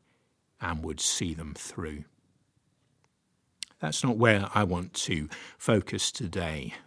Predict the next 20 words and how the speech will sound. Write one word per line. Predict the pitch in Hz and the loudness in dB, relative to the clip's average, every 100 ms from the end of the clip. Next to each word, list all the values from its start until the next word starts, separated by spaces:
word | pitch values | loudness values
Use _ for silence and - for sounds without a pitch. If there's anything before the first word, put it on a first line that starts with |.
| - | -10
though. | 85 73 69 - - - - - | -8 -8 -10 -14 -20 -20 -20 -2
I | 110 | 6
want | 113 131 | 8 8
to | 113 104 | 8 2
focus | - 113 90 - 82 - - | 2 0 0 -2 -2 -2 -2
on | 101 92 87 87 - | 0 0 -2 -4 -6
the | - 87 85 80 | -4 -2 -2 -2
really | 98 101 120 120 110 98 | 0 6 8 8 8 4
difficult | 85 92 - 104 - 85 - | 2 -4 -6 -10 -10 -10 -8
verse, | 98 73 - - - - - _ - | -6 -6 -6 -6 -6 -10 -20 _ -8
verse | 104 80 - - | -4 -2 -2 -4
twenty-nine. | - - 92 80 98 82 78 78 76 67 | -4 -4 -4 -4 -4 -4 -4 -4 -6 -8
It | - - - - | -12 -6 -4 4
would | 127 101 | 6 8
be | 113 107 107 | 8 8 8
very | 104 131 | 8 8
easy | 120 104 - 95 | 8 6 4 0
to | 80 - - 90 87 - | -2 -4 0 0 0 4
emulate | 120 117 101 101 | 6 6 4 0
Superman | - - 143 - 107 87 73 | 0 6 4 6 2 0 -2